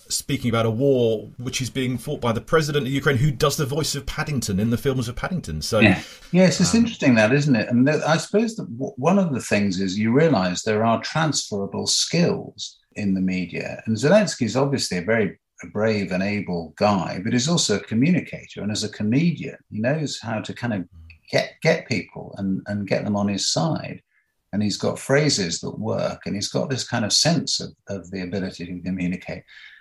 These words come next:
Speaker 2: And actually, Clive, you know, in, in a way, it's similar in, in our industry. It's not,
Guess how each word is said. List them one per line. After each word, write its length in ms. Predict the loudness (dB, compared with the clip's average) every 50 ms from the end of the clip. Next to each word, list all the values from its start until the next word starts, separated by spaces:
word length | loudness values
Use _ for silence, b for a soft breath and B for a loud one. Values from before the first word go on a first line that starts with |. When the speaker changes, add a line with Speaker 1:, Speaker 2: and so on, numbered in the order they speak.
| B B 4
Speaker 2:
And 80 | 4
actually, 340 | 4 4 4 2 2 0 0
Clive, 640 | 0 2 4 4 6 6 4 2 0 -4 -6 -10 -12 -14 _ _ _ _ _ -4
you 80 | 0 0
know, 80 | 0 2
in, 180 | 4 4 2
in 280 | 2 2 4 6 6 6
a 60 | 6
way, 300 | 6 6 6 6 6 6
it's 260 | 4 2 2 4 4
similar 500 | 6 6 6 4 4 2 0 -4 -6 -10 -12 -10
in, 360 | -8 -4 -2 -2 -2 -2 -4 -6 -8
in 140 | -6 -4
our 260 | -2 -2 -2 -2 -2 -2
industry. 560 | -4 -4 -6 -6 -4 -4 -2 -2 -2 -2 -2
It's 160 | -2 2 4
not, 320 | 4 6 6 4 2 0